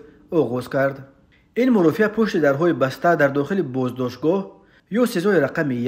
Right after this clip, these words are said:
як идома дорад. Дилшод Красавчик аз сӯи тафтишот سرکرده گروه آدم ربایان و قمر عزیزوف فرمایشگر ربودن و قتل اسمت اللهیف شمرده می‌شود.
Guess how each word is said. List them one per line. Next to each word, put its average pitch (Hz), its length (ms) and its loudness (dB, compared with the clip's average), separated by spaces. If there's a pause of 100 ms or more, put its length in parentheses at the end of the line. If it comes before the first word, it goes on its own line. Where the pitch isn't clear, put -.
як 139 80 -6 (260)
идома 135 320 -2
дорад. 143 420 0 (260)
Дилшод 196 340 -2
Красавчик 202 520 -2
аз 160 100 -2
сӯи 208 160 -4
тафтишот 170 640 -6 (580)
سرکرده 180 640 2
گروه 160 380 2
آدم 127 280 0
ربایان 131 460 0
و 156 80 -2
قمر 160 360 -2
عزیزوف 165 460 -2 (380)
فرمایشگر 175 800 2 (440)
ربودن 156 500 0
و 202 40 -2
قتل 208 300 -4
اسمت 135 320 -4
اللهیف 151 300 2
شمرده 147 340 -4
می‌شود. 135 480 -2